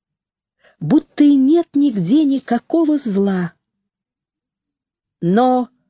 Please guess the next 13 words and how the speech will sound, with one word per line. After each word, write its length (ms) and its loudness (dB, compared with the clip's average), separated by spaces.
все-таки 480 -2
в 60 0
лесу 380 -2
кто-то 680 -4
выстрелил, 1000 -6
трижды 560 2
выстрелил. 760 -6
Кто? 380 -2
Зачем? 640 -2
В 180 -14
кого? 440 -2
Может 360 0
быть, 360 -2